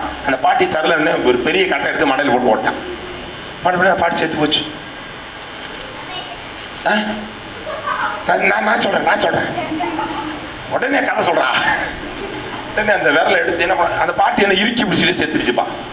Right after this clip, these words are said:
ஏன்னா அவன் எடுத்து எடுத்து பார்க்கறான், அந்த விரல் வரல. இவன் குடி வெறியில என்ன பண்ணிட்டான்? அந்த விரலை கட் பண்ணி எடுத்துட்டான். கட் பண்ணி, அது செத்து போச்சா? கட் பண்ணி எடுத்து அந்த மோதிரத்தை கொண்டு போய் அடகு வச்சு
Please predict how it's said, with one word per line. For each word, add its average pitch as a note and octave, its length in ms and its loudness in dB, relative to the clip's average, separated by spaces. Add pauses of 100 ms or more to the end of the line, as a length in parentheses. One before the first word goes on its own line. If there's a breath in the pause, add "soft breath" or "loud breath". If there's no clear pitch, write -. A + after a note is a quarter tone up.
(560)
ஏன்னா - 60 -10
அவன் E3+ 180 4
எடுத்து E3+ 260 2
எடுத்து - 180 0
பார்க்கறான், F3+ 320 4
அந்த F3+ 120 4
விரல் E3 300 2
வரல. D#3 340 4 (1080)
இவன் C#3+ 260 -2
குடி F#3+ 160 2
வெறியில F#3+ 200 2
என்ன E3+ 140 2
பண்ணிட்டான்? E3 600 0
அந்த C3 140 2
விரலை D#3+ 320 2
கட் D3+ 200 0
பண்ணி D#3 160 2
எடுத்துட்டான். - 380 -2 (920)
கட் E3+ 200 0
பண்ணி, - 160 0
அது - 140 4
செத்து A#3 340 2
போச்சா? A#3 160 0 (800)
கட் F#3+ 160 2
பண்ணி F#3+ 180 2
எடுத்து F3+ 180 4
அந்த D#3 180 2
மோதிரத்தை D#3+ 340 4
கொண்டு D3+ 220 4
போய் - 340 -2
அடகு E3 220 0
வச்சு - 320 0